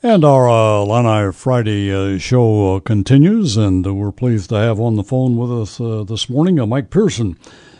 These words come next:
Mike, his, uh, new book is out, uh, Illini Legends, Lists, and Lores. This is the third edition, also the one of, uh, three books that, uh, that have, uh, come out, uh,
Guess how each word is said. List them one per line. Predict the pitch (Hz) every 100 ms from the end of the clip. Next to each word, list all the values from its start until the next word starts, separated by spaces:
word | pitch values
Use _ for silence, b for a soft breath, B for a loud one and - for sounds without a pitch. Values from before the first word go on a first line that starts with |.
| b -
Mike, | 107 110 _
his, | 110 104 104 98 92 98
uh, | 101 95 92
new | 90 120
book | 139 156 180 143
is | 120 110
out, | 165 147 175 -
uh, | 147 107
Illini | 104 120 123 120 113 110
Legends, | 107 131 117 107 107
Lists, | 127 -
and | 117
Lores. | 113 151 131 127
This | 117 101 98
is | 120 101 95
the | 110 104
third | 98 180 175
edition, | 127 104 196 - 139 156 b b b b b b -
also | 113 113 - 120 110
the | 101 107 101 95 _ _
one | 127 123
of, | 110 95
uh, | 107
three | 95 - 247
books | 143 104 120 - -
that, | 117 98 - 107
uh, | 101 95 b b b b b b b _
that | 107 95
have, | 107
uh, | 101
come | 95 123 113
out, | 104 117 -
uh, | 110 104 104